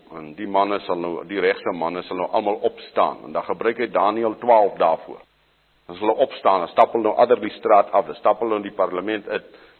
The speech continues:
dan haal nou vir, daai tyd nou nog vir P W Botha daar uit en die, al die ander manne. En hy herstel die apartheidsbeleid in Suid-Afrika.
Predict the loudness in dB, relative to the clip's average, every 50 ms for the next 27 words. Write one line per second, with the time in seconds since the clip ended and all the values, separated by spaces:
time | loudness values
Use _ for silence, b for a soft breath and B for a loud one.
0 | b -14 -8 0 2 4 4 4 2 -2 -2 -4 -6 -6 -8 -12 -20 b b b
1 | b b b b -4 -2 -2 -2 0 -2 -6 -4 -4 -2 0 0 0 0 -2 -6
2 | -10 -8 -6 -4 -4 -4 -4 -2 -2 -2 0 2 2 4 4 4 4 4 2 0
3 | -2 -2 -4 -8 -10 -8 -6 -2 0 0 0 0 0 -2 -2 -2 -2 -2 0 0
4 | 0 0 -2 -6 -8 b b b b b b b b -12 -4 -2 0 2 2 2
5 | 0 0 2 4 4 6 4 4 2 -2 -4 -4 -2 4 4 4 4 4 -2 -8
6 | -8 -8 -6 -2 -2 -2 -2 -2 -6 -12 -8 -8 -10 -8 -2 2 4 4 4 4
7 | 0 -10 -4 0 0 0 0